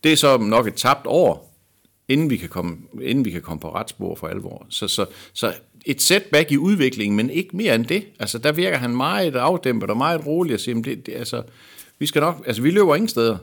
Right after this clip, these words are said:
Altså, det er ikke sådan, at amerikanerne, de styrter ud af byen, hvis de rykker ned i anden division, og siger, "Så må I klare jer selv." Altså, sådan kommer det, det kommer ikke til at ske, altså.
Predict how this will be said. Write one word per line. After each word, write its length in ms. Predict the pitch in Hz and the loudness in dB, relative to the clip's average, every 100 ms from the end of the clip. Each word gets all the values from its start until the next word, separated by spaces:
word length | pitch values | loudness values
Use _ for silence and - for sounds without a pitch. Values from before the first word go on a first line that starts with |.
| - | -10
Altså, 60 | 98 | -4
det 80 | 117 | -2
er 40 | |
ikke 140 | 165 | 0
sådan, 180 | 190 165 | 0 0
at 120 | 113 | 0
amerikanerne, 440 | 104 107 143 147 117 | -2 -2 -2 -2 -4
de 80 | 131 | -6
styrter 340 | - 160 151 | -2 2 4
ud 120 | 117 | 2
af 80 | 95 | 2
byen, 180 | 131 98 | 0 -2
hvis 120 | 73 | -4
de 80 | 87 | -6
rykker 180 | 87 101 | -6 -2
ned 120 | 104 | -2
i 40 | |
anden 120 | 107 | 0
division, 280 | 110 90 87 | -2 -6 -8
og 60 | 80 | -8
siger, 160 | 90 | -8
"Så 120 | 82 127 | -6 -4
må 80 | |
I 60 | 113 | -4
klare 180 | 113 127 | -2 0
jer 80 | 98 | 0
selv." 280 | 117 131 | -2 -6
Altså, 180 | - - | -10 -12
sådan 200 | - 165 | -8 -6
kommer 200 | 135 131 | -4 -4
det, 120 | 123 | -4
det 120 | 165 165 | -6 -4
kommer 200 | 143 165 | -4 -4
ikke 120 | 226 | -4
til 80 | - | -6
at 60 | |
ske, 240 | - 147 107 | -8 -14 -14
altså. 160 | - | -18